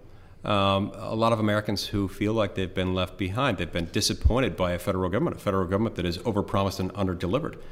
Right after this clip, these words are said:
a federal government that hasn't, uh, done the few things that it's been assigned to do very well, uh, like, for example,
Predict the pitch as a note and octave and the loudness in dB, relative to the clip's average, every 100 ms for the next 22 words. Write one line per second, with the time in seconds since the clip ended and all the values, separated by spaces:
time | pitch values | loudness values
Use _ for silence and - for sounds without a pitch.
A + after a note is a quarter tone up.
0 | - - G#2+ - A#2 G#2+ A#2 B2 G2+ - | -10 -4 0 4 6 6 4 2 0 -2
1 | - - - B2+ A#2+ A2 - - - - | -6 -10 0 2 4 0 -2 -10 -10 -10
2 | - G#2 G2 F#2 F2+ A2 G#2+ G2+ F2+ C3+ | -2 2 2 2 2 4 6 4 4 8
3 | C3 C3 F#2+ A#2 - G#2 - G#2 F#2 - | 8 6 2 2 0 0 2 0 2 2
4 | A2+ C3 G2+ F2 F#2 C3+ G2 G2 F2+ A2 | 4 2 2 0 -2 -2 -2 0 4 4
5 | B2 - - - - - - - F#2 F2+ | 4 0 -4 -14 -18 -20 -16 -4 0 2
6 | F2+ E2+ F2+ F2 - F2+ F#2 F2 E2+ - | 0 -2 -4 -4 -2 0 0 -2 -4 -2
7 | A#2+ | -4